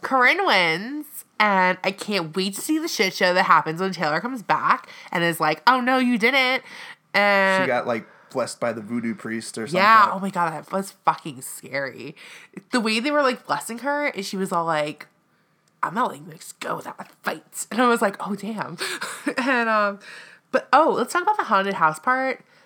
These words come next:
Speaker 1: The haunted house group date was really irritating.
Speaker 2: Why?
Speaker 1: And
Speaker 2: 'Cause everything in the haunted house is fake?
Speaker 1: I actually got scared, so.
Speaker 2: <laughs>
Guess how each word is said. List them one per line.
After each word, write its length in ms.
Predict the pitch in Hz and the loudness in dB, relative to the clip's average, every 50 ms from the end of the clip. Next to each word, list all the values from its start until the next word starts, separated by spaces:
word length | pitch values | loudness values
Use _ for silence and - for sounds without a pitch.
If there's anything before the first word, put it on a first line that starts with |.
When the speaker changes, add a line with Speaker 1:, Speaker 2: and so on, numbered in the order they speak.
| _ - | _ -6
Speaker 1:
The 100 | - 233 | -6 -6
haunted 340 | 202 - 262 262 285 330 330 | -2 0 0 0 0 -2 -4
house 400 | - - 196 180 180 190 190 - | 2 6 6 6 6 6 2 -2
group 300 | - - 160 156 147 - | -8 -6 -4 -4 -4 -2
date 260 | - 208 214 220 180 | -4 -4 -2 -2 -2
was 180 | - 165 160 156 | -2 -2 -4 -4
really 640 | 156 147 143 147 156 170 202 202 196 208 214 170 | -6 -8 -10 -12 -8 -4 -2 -2 -2 -2 -2 -4
irritating. 760 | 113 139 131 143 - - 202 202 233 254 269 277 285 294 294 _ - - - - - - _ _ _ - | -6 -6 -6 -6 -6 -6 -6 -4 -4 -4 -4 -4 -6 -8 -10 _ -16 -20 -20 -20 -20 -20 _ _ _ 0
Speaker 2:
Why? 60 | 196 | 2
Speaker 1:
And 480 | 196 190 190 190 190 180 175 165 165 160 | 2 4 4 4 4 4 2 2 0 -2
Speaker 2:
'Cause 80 | 113 117 | -2 -2
everything 320 | 113 113 117 117 120 117 117 | -2 -2 -4 -4 -6 -6 -6
in 60 | 113 | -4
the 60 | 113 | -2
haunted 240 | 117 117 113 - - | -2 -4 -4 -2 -2
house 200 | 120 110 104 - | -2 -2 -2 -4
is 100 | 110 - | -12 -12
fake? 340 | - 113 120 160 185 - - - _ _ - | -8 -6 -6 -6 -6 -10 -14 -20 _ _ 0
Speaker 1:
I 60 | 196 | 0
actually 240 | 190 180 - - 233 | 0 0 -4 -8 -8
got 200 | 226 226 220 - | -8 -8 -8 -10
scared, 480 | - - - - 82 - - - - - | -14 -14 -10 -10 -10 -10 -12 -16 -18 -18
so. 440 | - - - - - - - - - | -16 -14 -14 -14 -14 -16 -20 -10 -6
Speaker 2:
<laughs> 420 | - 143 - - - - - - | -6 -6 -6 -6 -12 -12 -8 -2